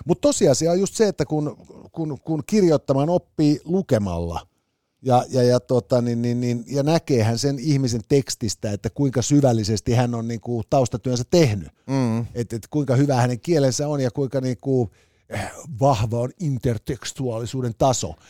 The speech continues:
Speaker 1: Ni-, niin on helppo näiden, tota, ammattilaisten tietysti myös halveksua näitä tyyppejä, jotka vilpittömästi haluaa ehkä myös niinku ilmaista kirjallisia pyrkimyksiä, mutta jotka, niin kuin mä väitän oikeasti, niin lähinnä vaan siis vahvistaa henkilöbrändiään.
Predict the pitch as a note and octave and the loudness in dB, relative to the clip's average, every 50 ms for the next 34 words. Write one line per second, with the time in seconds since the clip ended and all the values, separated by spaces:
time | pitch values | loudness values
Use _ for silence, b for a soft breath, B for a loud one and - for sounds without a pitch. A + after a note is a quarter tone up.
0 | B B B B - D3+ D3+ - D3+ D#3+ D#3+ D3+ E3 D#3 D3+ E3+ A#3 B3 B3+ - | B B B B -4 -4 -4 -2 -2 -2 -2 0 2 2 4 4 4 4 4 2
1 | F3 D3+ C#3+ C#3 C#3 C3+ C3+ A#2+ - D3+ C#3 - - D3+ C3+ B2 - - E3 G3 | 0 0 2 2 2 2 0 -2 -2 -4 -4 0 2 2 2 2 0 -4 -4 -2
2 | G3 D#3+ - - C#3 C3 B2 - - D#3 C#3+ - D#3 D#3+ D#3+ D#3 B2 E3+ A3+ A#3+ | -2 -2 -2 -2 -2 -2 -2 -2 -2 -6 -6 -6 -4 -6 -4 -4 -2 0 2 2
3 | A3 D#3 B2+ - - C3+ A#2 G#2 A2+ A2+ - - - F3 E3 - - _ - B2 | 2 2 0 -2 -2 -4 -4 -2 -2 -4 -4 -4 -2 0 0 0 -2 _ 0 2
4 | A#2+ A#2 G#2 b b b b b b b F3+ G3+ - - D#3+ C#3+ C#3 D3+ A3 A3+ | 2 2 0 b b b b b b b 0 0 2 2 2 2 4 4 4 4
5 | F3+ D3 - - C3+ A#2+ B2 - - C#3 C3+ E3+ E3+ D#3+ D3+ D#3 E3+ F3 D#3 - | 2 2 -2 -2 -2 -2 -2 0 0 0 2 2 0 2 2 2 4 2 2 0
6 | - D3+ E3+ E3+ D#3+ B2+ D3 D3 B2+ C#3+ D3+ - E3 F#3+ A3 G3 D#3+ - B2+ - | -2 -4 -2 -2 -2 -2 -2 -4 -4 -4 -6 -2 0 0 2 2 0 -2 -4 -4
7 | - D3+ D3 C3+ B2 G#2 B2 A#2+ - - - - A#2+ - B2+ A#2+ A#2 G#2+ - - | -2 0 2 4 4 4 2 0 0 0 0 0 0 -2 -2 -4 -4 -4 -4 -2
8 | C#3 B2 A#2 B2 B2+ - - B2 B2+ B2+ - - C3 C3 B2 G#2 A#2+ C3 B2 C#3+ | 0 0 0 -2 -4 -4 -2 0 0 0 0 -2 -2 -2 -2 -2 -4 0 2 4
9 | C#3 A#2 C3 C#3 F#3 A3+ G3 - - B2+ G#2 - - A#2 G2 b b b b b | 4 4 2 2 2 2 2 2 0 -2 -2 -2 -4 -6 -6 b b b b b
10 | b b D#3 D#3+ D3+ D3+ - _ _ _ _ _ _ _ _ D#3+ G3+ C3+ B2 C#3 | b b -4 -4 -4 -4 -6 _ _ _ _ _ _ _ _ 0 2 2 2 0
11 | F3 G3+ A#3 G#3 D#3+ D#3 F3 - - - - _ _ _ _ _ _ _ _ _ | -2 -6 -6 -6 -4 -4 -4 -4 -6 -10 -14 _ _ _ _ _ _ _ _ _
12 | _ _ _ _ _ _ _ - C3 G3+ A#3 G3 F3 D#3+ C3+ - - D#3+ C#3+ D3 | _ _ _ _ _ _ _ -6 0 2 2 2 2 0 -2 -2 0 2 4 4
13 | G#3 A3 F#3+ - D#3 C3+ B2 A#2+ C#3 D3+ C#3+ B2 G#2+ F2+ D#2 E2 D2+ - - - | 4 2 2 2 2 2 2 4 6 6 6 4 2 -2 -6 -10 -12 -12 -14 -18